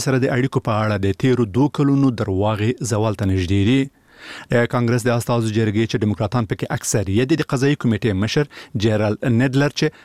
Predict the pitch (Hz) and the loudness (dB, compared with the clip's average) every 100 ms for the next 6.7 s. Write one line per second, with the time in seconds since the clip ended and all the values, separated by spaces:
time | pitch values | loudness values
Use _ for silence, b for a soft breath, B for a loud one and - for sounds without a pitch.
0 | _ 120 101 151 147 117 104 - 104 107 | _ -4 0 0 0 0 -2 -2 0 0
1 | 98 92 - 131 131 120 104 110 117 135 | 0 -2 -4 -2 2 2 4 2 2 0
2 | - 143 B B 110 104 - 107 95 127 | -2 -6 B B -2 -2 -2 -2 0 0
3 | - 147 156 147 143 123 - 107 98 95 | 0 0 2 0 2 0 -2 -4 -2 -2
4 | - 98 107 - 147 135 - 160 147 - | -2 0 0 2 0 0 0 0 0 -2
5 | - 104 95 101 110 95 - 104 101 104 | -2 0 0 2 0 0 -2 -4 -2 0
6 | 95 107 101 90 - 101 101 | 0 0 0 -2 -6 -2 -2